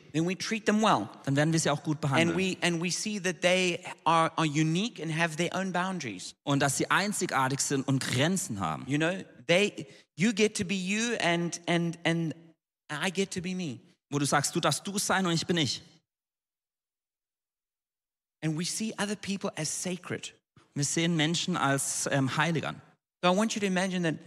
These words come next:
Speaker 1: like, every person that you can see is, is, is sacred to God.
Speaker 2: Also stell dich vor, dass jede Person, die du siehst, heilig vor Gott ist.
Speaker 1: And so as you approach them and interact with them,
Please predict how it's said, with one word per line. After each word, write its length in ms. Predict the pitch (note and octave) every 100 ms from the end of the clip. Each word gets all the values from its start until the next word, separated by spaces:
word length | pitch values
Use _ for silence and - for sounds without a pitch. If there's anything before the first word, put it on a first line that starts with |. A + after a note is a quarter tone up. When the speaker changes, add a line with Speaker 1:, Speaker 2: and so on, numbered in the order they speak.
| C#3+ _
Speaker 1:
like, 200 | D#3 D#3 - _ _ _ _ _ _ _ _ _ _ _ _ -
every 280 | G3+ A#3
person 460 | G#3 G3 G#3 - E3+
that 160 | D3+ C#3
you 100 | E3+
can 180 | F3
see 420 | E3 - C3+ B2 C3
is, 200 | B2 A#2
is, 200 | C#3 -
is 160 | - -
sacred 580 | - - E3+ E3 C#3+
to 120 | - B2
God. 380 | A2+ G#2 - - _
Speaker 2:
Also 180 | A#2 D3+
stell 180 | E3
dich 140 | D#3+ D#3+
vor, 140 | E3
dass 160 | D3 -
jede 140 | F3+
Person, 360 | - D3+ F#3+ G3+
die 100 | E3
du 100 | B2
siehst, 640 | - - - D3+ - -
heilig 440 | - F3 E3 D#3+ -
vor 160 | -
Gott 200 | B2 D3
ist. 220 | - - - _ -
Speaker 1:
And 100 | D3+
so 120 | G3+ -
as 220 | G3+ E3
you 160 | A3+
approach 640 | C4+ - - A#3 A#3+ - -
them 280 | F3+ F3 F#3 -
and 160 | D#3+ -
interact 480 | F3+ - F3+ A3 F3+
with 120 | E3+
them, 240 | D3+ D#3+